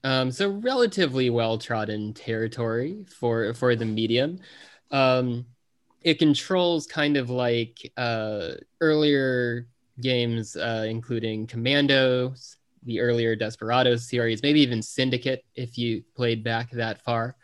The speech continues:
Um, various levels have different layouts. You have different squad members with different abilities. Uh, you know, one has a trap, one has a shuriken, one has a sake bottle they can leave out as a distraction. And,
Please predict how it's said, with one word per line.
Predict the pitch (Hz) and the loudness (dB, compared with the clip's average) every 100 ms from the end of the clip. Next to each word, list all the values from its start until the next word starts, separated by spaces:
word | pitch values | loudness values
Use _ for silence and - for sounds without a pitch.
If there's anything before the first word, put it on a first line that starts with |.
| - - - - | -20 -20 -20 -4
Um, | 135 127 120 110 107 113 _ _ _ _ | 0 2 2 0 -4 -8 _ _ _ _
various | 127 120 156 160 147 - | -2 4 6 4 2 2
levels | 139 131 135 131 131 | 2 2 0 -2 -4
have | - 120 113 107 | 0 2 2 -2
different | 107 107 104 78 | -8 -10 -10 -6
layouts. | 190 185 175 165 - | -2 2 4 2 -2
You | 120 | -2
have | 113 107 | -2 -2
different | 113 110 113 107 90 | -6 -6 -4 -6 -8
squad | - - 127 123 | -12 -4 0 0
members | 120 113 107 110 | 0 0 -2 -6
with | - | -10
different | 110 104 107 | -8 -8 -6
abilities. | 139 160 147 143 127 120 - - - _ _ - | 0 4 6 6 4 -2 -10 -20 -20 _ _ -2
Uh, | 123 113 107 104 104 - - | 2 2 0 -2 -6 -14 -8
you | 113 | -6
know, | 104 110 | -6 -4
one | 120 117 | -2 0
has | 113 107 | 0 0
a | 92 | -4
trap, | - - 165 156 139 | -12 -2 2 4 2
one | 120 110 | -2 -2
has | 107 101 | -4 -6
a | |
shuriken, | - - 180 170 160 156 135 131 | -8 -2 2 2 2 2 4 4
one | 117 110 | 2 0
has | 107 | -2
a | 101 | -4
sake | - 147 135 135 | 2 4 4 4
bottle | 127 123 120 | 4 4 4
they | 117 | 2
can | 110 113 | 0 -2
leave | 110 110 | 0 0
out | 107 | 0
as | 107 | -2
a | 107 | -4
distraction. | 104 - 120 110 - 107 107 - - - _ _ _ | -4 0 2 0 -2 -4 -4 -12 -20 -20 _ _ _
And, | - 135 131 127 127 123 117 | 0 2 4 4 2 0 -4